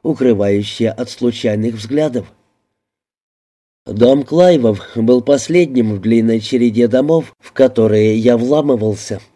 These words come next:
Кибл редко спрашивал, как мне удалось получить информацию. Если бы меня поймали, и пресса, и полиция, и общественное мнение обрушились бы на непрошеного визитера.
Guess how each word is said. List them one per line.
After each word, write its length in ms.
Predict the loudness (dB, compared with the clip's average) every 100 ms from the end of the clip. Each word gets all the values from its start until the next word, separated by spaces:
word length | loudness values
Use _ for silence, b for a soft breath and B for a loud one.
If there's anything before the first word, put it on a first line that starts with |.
| _ _ _ _ _ _ _
Кибл 400 | -2 2 4 6
редко 420 | 6 4 2 -2 -6
спрашивал, 720 | 0 2 2 0 -2 -4 -6 0
как 240 | 0 2
мне 200 | 2 2
удалось 400 | 2 2 2 -2
получить 560 | -4 -6 -4 -6 -6 -4
информацию. 800 | -4 -4 -4 -4 -6 -10 -14 -16 _ _ _ _ _ _ _ _
Если 400 | 0 2 2 2
бы 160 | 2 4
меня 260 | 4 2
поймали, 640 | 2 0 2 2 2 -2 -4
и 120 | -4 -2
пресса, 460 | 0 0 0 -6
и 180 | -6 -4
полиция, 640 | 0 2 2 -2 -6 -8 -8 -2
и 120 | -2
общественное 720 | -2 -4 -6 -4 -2 0 0
мнение 540 | 0 0 0 -2 -4 -10 b b b
обрушились 720 | -2 0 2 0 -2 -4 -2
бы 240 | 0 0 0
на 160 | 0
непрошеного 720 | 0 -2 -4 -6 -6 -4 -2
визитера. 680 | -2 -2 -4 -4 -2 -2 -8